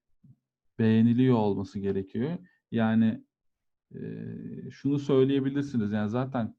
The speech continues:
e, izlenme sayıları kaç ki yani? İki tane, üç tane beğenme olsa ne değişir diyebilirsiniz ama öyle değil arkadaşlar. Gerçekten ben bunu tecrübe ettim. E, beş tane de olsa, on tane de olsa beğenme sayısı, yorum sayısı fazla olduğu zaman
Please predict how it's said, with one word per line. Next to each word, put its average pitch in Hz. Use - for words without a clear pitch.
e, 101
izlenme 110
sayıları 113
kaç 139
ki -
yani? 95
İki 123
tane, 117
üç 113
tane 110
beğenme 110
olsa 113
ne 113
değişir 110
diyebilirsiniz 110
ama 113
öyle 117
değil 120
arkadaşlar. 98
Gerçekten 123
ben 113
bunu 123
tecrübe 117
ettim. 131
E, 104
beş 135
tane 131
de 135
olsa, 110
on 127
tane 131
de 135
olsa 113
beğenme 113
sayısı, 117
yorum 110
sayısı 127
fazla 117
olduğu 123
zaman 135